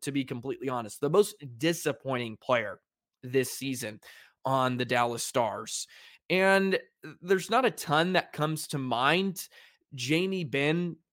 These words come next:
would, would be one of 'em. I, I, I'll have to go with Jake Ottinger, though. And I, I, I'm a huge proponent of Jake, obviously. I,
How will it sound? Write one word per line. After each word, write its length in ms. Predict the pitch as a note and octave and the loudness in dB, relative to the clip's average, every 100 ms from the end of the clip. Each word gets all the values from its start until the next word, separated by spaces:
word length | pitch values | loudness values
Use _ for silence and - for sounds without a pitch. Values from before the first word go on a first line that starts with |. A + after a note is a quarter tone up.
| _ | _
would, 220 | D3 D3+ D3+ | 2 2 4
would 180 | D3+ C#3 | 2 2
be 120 | C#3 | 0
one 260 | A#2+ C3+ | 2 2
of 140 | D#3+ D#3 | 4 4
'em. 260 | E3+ F3+ E3+ - - _ _ _ | 2 0 -4 -16 -20 _ _ _
I, 100 | B2 - | -6 -2
I, 200 | - F3+ - F3+ | 2 2 4 6
I'll 160 | G#3 | 6
have 220 | G#3+ F3+ | 6 2
to 100 | - | 0
go 160 | D3+ D3+ | 0 2
with 160 | C#3 C3 | 2 2
Jake 220 | C3+ A#2+ | -2 0
Ottinger, 500 | B2 A2+ A#2+ A2+ A2 | -4 -4 -10 -12 -10
though. 340 | A2 A2 A2+ _ _ | -10 -12 -14 _ _
And 560 | C#3+ C#3+ C#3+ C#3 C3+ B2 - - _ _ _ | -2 2 2 2 -4 -8 -14 -16 _ _ _
I, 80 | G#2+ - | -10 -4
I, 180 | A2 - - | -4 -2 2
I'm 320 | C#3 C#3 C#3 _ _ _ _ | 2 2 -4 _ _ _ _
a 60 | B2+ | -10
huge 440 | - F#3+ A#3+ G3 | -4 -2 0 -2
proponent 540 | - C#3 D3+ D3 C3 - | -4 0 2 2 0 -4
of 160 | C3 B2+ | -6 -6
Jake, 360 | B2+ B2+ G#2+ - | -6 -6 -6 -6
obviously. 640 | B2+ A#2 A2+ - A2+ G2+ - | -4 -4 -8 -10 -10 -10 -6
I, 160 | C3 | -6